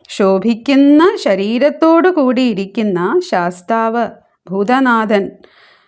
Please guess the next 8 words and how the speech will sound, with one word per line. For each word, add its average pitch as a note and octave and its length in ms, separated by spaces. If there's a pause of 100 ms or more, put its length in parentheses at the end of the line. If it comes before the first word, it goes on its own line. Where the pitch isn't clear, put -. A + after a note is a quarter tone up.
(500)
രാഗദ്വേഷാദികൾ D#4 1400
തുടങ്ങിയ C4+ 720 (200)
നാനാവിധത്തിലുള്ള D4 1500 (440)
ഭയപ്പെടുത്തുന്ന, D4+ 1400
ഭീതി B3 420
ഉളവാക്കുന്ന C4+ 840
മൃഗങ്ങളുടെ B3+ 800
കൂട്ടത്തെ G#3 1000